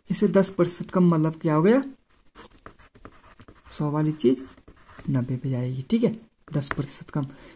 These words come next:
यही क्या हो जाएगा? एक्स की value हो जाएगी। यहाँ से ये हो गया, पाँच से काटा,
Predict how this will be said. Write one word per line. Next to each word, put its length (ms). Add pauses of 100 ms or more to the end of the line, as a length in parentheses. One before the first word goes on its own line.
(140)
यही 160
क्या 140
हो 80
जाएगा? 280 (460)
एक्स 220
की 160
value 260
हो 60
जाएगी। 200 (500)
यहाँ 140
से 140
ये 640
हो 80
गया, 160 (2250)
पाँच 220
से 140
काटा, 320